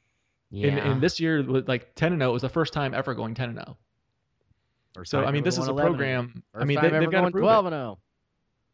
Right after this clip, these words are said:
Speaker 2: You know, it was kinda like T C U last year. T-, you know, if,
Speaker 1: Yeah.
Speaker 2: if it was between, if, if, if you just took the, the helmets off of T C U last year and put Texas's helmets on them,
Speaker 1: <laughs>
Speaker 2: and they had the same record,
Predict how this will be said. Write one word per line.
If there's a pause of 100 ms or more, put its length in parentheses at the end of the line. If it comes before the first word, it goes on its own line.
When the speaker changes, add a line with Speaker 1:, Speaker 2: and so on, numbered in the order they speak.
(640)
Speaker 2:
You
know,
it
was
kinda
like
T
C
U
last
year.
T-,
you
know,
if, (160)
Speaker 1:
Yeah. (200)
Speaker 2:
if
it
was
between,
if,
if, (200)
if
you
just
took
the,
the
helmets
off
of
T
C
U
last
year
and
put
Texas's
helmets
on
them, (640)
Speaker 1:
<laughs>
Speaker 2:
and
they
had
the
same
record,